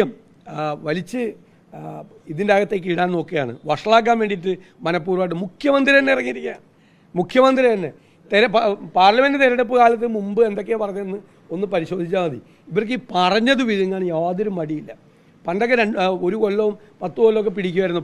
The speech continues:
പറഞ്ഞത് വിഴുങ്ങാൻ. ഇപ്പം ഇരുപത്തിനാല് മണിക്കൂർ വേണ്ട, ഇരുണ്ട് നേരം വെളുക്കുന്നതിന് മുമ്പ് പറഞ്ഞത് വിഴുങ്ങും.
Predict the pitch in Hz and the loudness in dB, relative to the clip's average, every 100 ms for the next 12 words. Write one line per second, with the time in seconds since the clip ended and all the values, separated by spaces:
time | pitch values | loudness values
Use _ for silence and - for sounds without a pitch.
0 | 170 180 196 196 190 175 170 - - - | 0 0 0 -2 -2 0 -2 -4 -10 -20
1 | _ - - 254 254 277 285 294 285 262 | _ -8 -4 -2 0 0 2 2 2 0
2 | 240 247 247 233 208 196 214 240 277 247 | -2 -2 0 0 0 -2 -2 -2 0 2
3 | 220 233 240 202 208 202 196 175 - _ | 4 2 0 -2 -4 -6 -8 -14 -20 _
4 | _ _ 196 226 269 262 220 208 151 | _ _ -2 0 0 0 -2 -2 -4